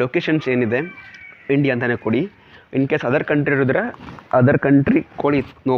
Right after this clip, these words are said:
problem, no issues. ಓಕೆನಾ? ಇಷ್ಟೆಲ್ಲ ಸೆಟ್ಟಿಂಗ್ಸ್ ಮಾಡ್ಕೊಂಡ್ಮೇಲೆ ನಿಮ್ಮ ಒಂದು YouTube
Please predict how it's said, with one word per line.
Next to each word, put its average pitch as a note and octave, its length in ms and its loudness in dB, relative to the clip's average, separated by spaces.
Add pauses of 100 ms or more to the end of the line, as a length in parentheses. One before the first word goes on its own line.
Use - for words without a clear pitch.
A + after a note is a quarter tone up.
(100)
problem, A2 280 -2 (440)
no B2 40 2 (120)
issues. C#3 220 -4 (560)
ಓಕೆನಾ? A2 300 0 (580)
ಇಷ್ಟೆಲ್ಲ E3 340 0
ಸೆಟ್ಟಿಂಗ್ಸ್ D3 380 -2
ಮಾಡ್ಕೊಂಡ್ಮೇಲೆ A#2 540 0 (880)
ನಿಮ್ಮ E3+ 140 2 (100)
ಒಂದು D3 120 2 (100)
YouTube B2+ 280 -2